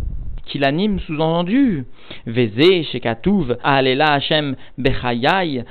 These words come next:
Azamra Elo-, Lelokai Beodi. Je veux louer Dieu durant ma vie. Je veux chanter pour lui, pour Dieu, pour mon Dieu, tant que je serai là. Et nos sages expliquent qu'en fait, nous devons comprendre que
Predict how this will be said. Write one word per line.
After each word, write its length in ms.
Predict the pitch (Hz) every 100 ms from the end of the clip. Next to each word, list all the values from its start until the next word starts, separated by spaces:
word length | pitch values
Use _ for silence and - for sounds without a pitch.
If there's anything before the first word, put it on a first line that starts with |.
| - -
Azamra 800 | 135 113 147 165 143 156 156 -
Elo-, 260 | 135 131 131
Lelokai 640 | 143 135 131 - 165 160
Beodi. 800 | 123 127 113 107 143 247 302 233 - - -
Je 160 | 123 135
veux 180 | 123 135
louer 320 | 135 139 135
Dieu 240 | 123 165
durant 340 | 135 127 127 131
ma 160 | 123
vie. 440 | 117 151 175 156 139 - - -
Je 160 | 120
veux 180 | 120 123
chanter 480 | 120 - 143 143 156
pour 300 | - 135 120
lui, 260 | 127 170 160
pour 240 | - 135
Dieu, 480 | 110 147 170 151 123
pour 140 | -
mon 220 | 127 139 135
Dieu, 320 | 143 165 156 - - -
tant 120 | 135
que 120 | 135
je 100 | 120
serai 320 | 123 131 117 113
là. 380 | 113 190 269 190 135 - -
Et 80 | 120
nos 120 | 98
sages 260 | 147 156
expliquent 320 | 117 - 180 -
qu'en 160 | 113
fait, 240 | - 190 196 - -
nous 140 | 185 127
devons 260 | 123 127
comprendre 400 | 123 117 - 175
que 160 | -